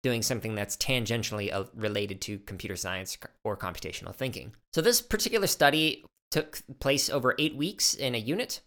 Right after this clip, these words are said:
that went from computer science board games into Scratch shells of those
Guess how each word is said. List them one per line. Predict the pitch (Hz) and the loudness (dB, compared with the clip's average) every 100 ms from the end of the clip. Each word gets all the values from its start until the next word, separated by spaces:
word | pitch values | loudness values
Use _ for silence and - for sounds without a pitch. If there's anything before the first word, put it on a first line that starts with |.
| _ _ | _ _
that | 135 139 | 2 4
went | 165 - | 2 0
from | - 151 147 | 2 4 4
computer | 143 151 185 208 | 0 -4 0 2
science | 170 160 131 | 4 4 4
board | 139 139 | 4 4
games | 131 135 127 | 2 -2 -2
into | - 117 101 | -4 -4 -2
Scratch | 107 - 156 151 | -2 4 4 6
shells | - 127 120 123 - | 2 4 2 2 0
of | 117 110 | -2 -2
those | 104 104 104 | 0 0 0